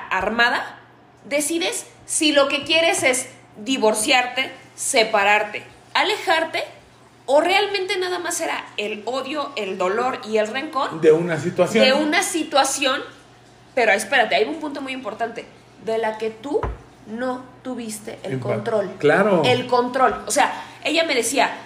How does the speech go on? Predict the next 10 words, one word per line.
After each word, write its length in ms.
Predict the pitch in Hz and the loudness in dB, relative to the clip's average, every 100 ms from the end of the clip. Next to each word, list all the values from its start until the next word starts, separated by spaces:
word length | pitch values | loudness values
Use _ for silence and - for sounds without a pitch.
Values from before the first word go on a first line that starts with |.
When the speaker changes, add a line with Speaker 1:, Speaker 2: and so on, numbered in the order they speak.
| - | -12
Speaker 1:
"Sadie, 540 | - 320 320 349 349 - - | -2 0 2 0 -2 -16 -8
tú 140 | 339 311 | -4 -2
no 260 | 339 - | -4 -6
podías 520 | 302 285 277 262 254 240 | -4 -4 -2 -4 -4 -6
decidir 560 | 233 220 220 233 277 - | -6 -8 -8 -10 -10 -12
entre 320 | 220 220 214 202 | -10 -8 -10 -10
que 120 | 190 | -10
tu 140 | 214 | -10
mami 340 | 220 233 262 269 | -8 -6 -6 -6
muriera 460 | 226 196 196 208 | -8 -6 -6 -6